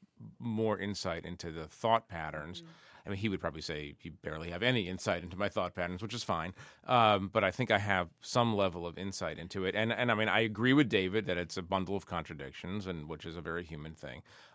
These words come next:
Speaker 1: Um, and I do agree that there are parts that I don't understand. I also think that, and this is, uh, you know, again,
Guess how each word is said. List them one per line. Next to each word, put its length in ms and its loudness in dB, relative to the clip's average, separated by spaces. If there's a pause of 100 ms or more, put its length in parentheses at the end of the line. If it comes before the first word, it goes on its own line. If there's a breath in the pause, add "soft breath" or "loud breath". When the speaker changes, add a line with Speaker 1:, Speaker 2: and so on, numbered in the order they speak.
Speaker 1:
Um, 480 2
and 120 2
I 100 2
do 240 -2
agree 240 0
that 100 -4
there 100 0
are 20 -6
parts 360 -2
that 120 -2
I 100 -4
don't 260 -6
understand. 520 -8
I 120 6
also 260 4
think 320 0
that, 280 0 (320 loud breath)
and 260 -4
this 160 -4
is, 240 -8
uh, 120 -6
you 160 -4
know, 100 -2
again, 360 -2